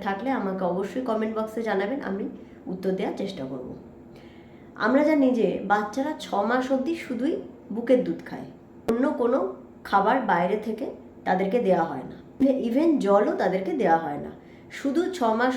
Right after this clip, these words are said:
অবধি বাচ্চার সবার প্রথম খাবার এবং সবার শেষ খাবার হচ্ছে বুকের দুধ। ইনফ্যাক্ট, আমরা বাইরের দুধ বা গোলা দুধও অ্যাপ্রিসিয়েট করি না। হ্যাঁ, যেসব মায়েদের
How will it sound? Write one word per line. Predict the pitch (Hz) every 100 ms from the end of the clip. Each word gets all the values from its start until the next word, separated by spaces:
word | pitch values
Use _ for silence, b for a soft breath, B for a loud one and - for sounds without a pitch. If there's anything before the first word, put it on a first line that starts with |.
| 269
অবধি | 247 226 302 403 B B B 185
বাচ্চার | 208 208 - 262 - -
সবার | - 202 233 302
প্রথম | 277 269 269 254
খাবার | 214 226 254
এবং | 214 220 226
সবার | 214 214 214 -
শেষ | 226 -
খাবার | 226 226 226
হচ্ছে | 226 277 220
বুকের | 202 240 233 180
দুধ। | 135 - - - - - - - B B B -
ইনফ্যাক্ট, | 262 262 311 - -
আমরা | 226 233 190 214 190 175
বাইরের | 185 202 254 233
দুধ | 247 202
বা | 214 185
গোলা | 190 202 202
দুধও | 220 240 - B B B B
অ্যাপ্রিসিয়েট | 208 208 220 - 240 240
করি | 180 160
না। | - 175
হ্যাঁ, | 170 156
যেসব | 185 196 277 262 226
মায়েদের | 202 202 226